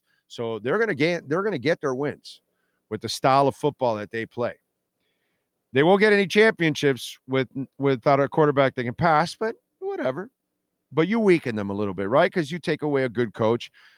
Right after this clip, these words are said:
Only problem is John Harbaugh's been at this for a long time, and he's lost lots of coaches throughout the, throughout life, throughout his lifetime there. And he, why is he a great coach? Because he can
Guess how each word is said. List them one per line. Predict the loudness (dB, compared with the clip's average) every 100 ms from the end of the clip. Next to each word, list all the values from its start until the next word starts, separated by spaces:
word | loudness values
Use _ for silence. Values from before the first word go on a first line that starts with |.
| _
Only | -6 -4 -2
problem | 0 0 0
is | -8
John | -6 -6
Harbaugh's | -2 -2 0 -2 -2
been | -4 -4
at | -4
this | -6 -10
for | -6
a | -4
long | 0 0 -2
time, | 0 0 0 -4
and | -8
he's | -8 -6 -4 -4 -6 -6
lost | 0 2 2 -2
lots | -2 -2
of | -6
coaches | -6 -8 -8 -10
throughout | -4 -2 -2
the, | -6 -14 -10
throughout | -2 -2 -2 -8
life, | -6 -6 -6 _ -8
throughout | -2 -2
his | -2 -8
lifetime | -6 -4 -4 -4
there. | -2 0 -2 -4 _ -20 -20 _ -2
And | 0 0 -2
he, | -4 -4 -4
why | 0 2 4
is | 0 -4
he | -4
a | -4 -4
great | -2 -2 0
coach? | 0 0 -2 -6
Because | -6 -4 -4 -4
he | -6 -8
can | -4 -6 -6 -12